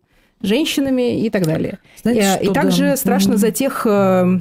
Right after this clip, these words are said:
Speaker 1: м, жертв, да, которые вот сейчас с ними интервью всё больше и больше выходят, а, которые боятся, что они думали, что они там на сколько-то десятков лет, э, освобождены, да, от возвращения,
Speaker 2: Мгм.
Speaker 1: а, там,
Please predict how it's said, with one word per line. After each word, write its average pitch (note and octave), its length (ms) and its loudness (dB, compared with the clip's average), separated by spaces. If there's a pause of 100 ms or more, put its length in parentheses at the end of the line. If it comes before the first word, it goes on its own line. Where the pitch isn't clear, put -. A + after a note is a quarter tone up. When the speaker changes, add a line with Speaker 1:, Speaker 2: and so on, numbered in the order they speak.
(160)
Speaker 1:
м, F#3 720 -2
жертв, - 560 0
да, G3 160 0
которые G#3 340 0
вот F3+ 140 -2
сейчас - 180 -2
с - 100 -6
ними G3 180 0
интервью F3+ 340 -2
всё C4 140 -6
больше G3 260 -2
и - 20 -2
больше F#3 240 -4
выходят, E4+ 380 -4 (440)
а, F3+ 220 0
которые A#3 400 0
боятся, F#3+ 640 -2
что F3 160 -4
они G#3 140 0
думали, G3 220 0
что F3+ 160 -6
они F3+ 120 -2
там F3+ 120 -4
на F#3 120 -2 (120)
сколько-то - 540 -4
десятков F3 600 -6
лет, F3+ 200 -2
э, E3+ 460 -2
освобождены, G3 680 0
да, A3+ 160 0
от - 80 -8
возвращения, F#3+ 880 -2 (580)
Speaker 2:
Мгм. F#3 120 0
Speaker 1:
а, E3+ 240 -2
там, F#3 400 -6